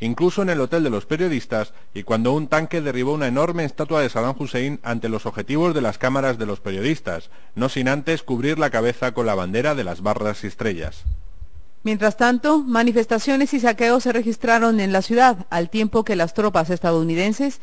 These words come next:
Speaker 2: siguieron consolidando sus avances en la capital iraquí.
Speaker 1: Las tropas estadounidenses amanecieron reforzando su dominio sobre la zona central de la ciudad y avanzando desde el norte y el sureste de la capital.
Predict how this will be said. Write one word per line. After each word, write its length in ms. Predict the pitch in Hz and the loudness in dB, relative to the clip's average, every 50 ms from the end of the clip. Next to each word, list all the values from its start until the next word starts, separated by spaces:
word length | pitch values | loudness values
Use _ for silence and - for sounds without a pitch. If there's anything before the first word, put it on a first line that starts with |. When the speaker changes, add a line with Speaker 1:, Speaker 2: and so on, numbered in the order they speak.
| - - - - - | -12 -12 -12 -12 -10
Speaker 2:
siguieron 420 | - - 170 160 196 214 240 247 | -8 -4 0 4 6 6 6 6
consolidando 800 | 233 220 202 196 - 190 180 165 175 175 202 220 233 226 220 208 | 4 2 2 2 2 0 0 0 2 2 4 4 4 4 4 2
sus 220 | 196 - 254 - 233 | 2 0 0 2 2
avances 640 | 180 170 185 196 208 196 - 214 202 202 - - - - | 4 4 4 4 2 0 0 0 0 0 -2 -6 -6 -2
en 160 | 165 151 147 | -2 0 0
la 80 | 143 | 0
capital 480 | - 139 135 - 135 - 165 160 160 160 | 0 0 -2 -2 -2 0 2 2 2 2
iraquí. 480 | 156 151 151 139 - 139 123 123 131 - - - - - - - - | 2 0 0 -2 -2 -4 -6 -6 -6 -8 -10 -12 -12 -12 -10 -4 0
Speaker 1:
Las 200 | 110 113 113 - | 2 2 2 2
tropas 320 | 139 139 - 143 139 127 | 0 0 2 2 0 0
estadounidenses 760 | 139 127 - 139 135 135 135 131 135 147 156 151 170 165 - | 0 0 0 2 2 2 2 0 0 -2 -2 -2 -4 -4 -2
amanecieron 600 | 156 139 139 135 135 127 - - 156 160 165 170 156 | -2 -2 0 -2 -2 -2 -2 -2 0 0 0 0 0
reforzando 580 | 147 156 - - 139 127 - 156 160 170 175 | 0 -2 -2 -2 -4 -2 -2 -2 0 0 0
su 120 | 165 - 160 | 0 -2 -2
dominio 420 | 147 143 147 156 170 175 185 180 | -2 -2 0 0 0 0 0 -2
sobre 220 | - 170 151 147 135 | 0 -2 -2 0 0
la 100 | 131 127 | 0 0
zona 240 | - 160 160 170 | 0 -2 -2 -2
central 380 | 165 - 143 139 127 147 156 165 | -2 -4 -4 -4 -2 0 0 2
de 60 | 165 | 2
la 100 | 160 147 | 2 0
ciudad 360 | - 135 123 131 143 156 - - - - - - - | 0 -2 -2 0 0 0 0 -2 -8 -12 -10 -6 0
y 80 | 127 123 | 2 2
avanzando 560 | 123 123 123 127 110 - 151 165 180 185 185 | 4 4 2 0 0 0 0 0 2 2 2
desde 220 | 175 131 120 131 | 0 0 0 -2
el 80 | 127 131 | 0 2
norte 300 | 151 175 175 - - 185 | 2 2 0 0 -2 0
y 60 | 175 | 0
el 140 | 147 113 - | 0 0 -2
sureste 400 | - 120 120 139 139 - 151 143 | -2 -2 -2 -2 -2 -2 -4 -2
de 80 | 135 | 0
la 100 | 120 110 | 0 0
capital. 580 | - 104 90 104 101 - 143 120 90 80 73 | 0 -2 -4 -4 0 2 2 2 2 0 -4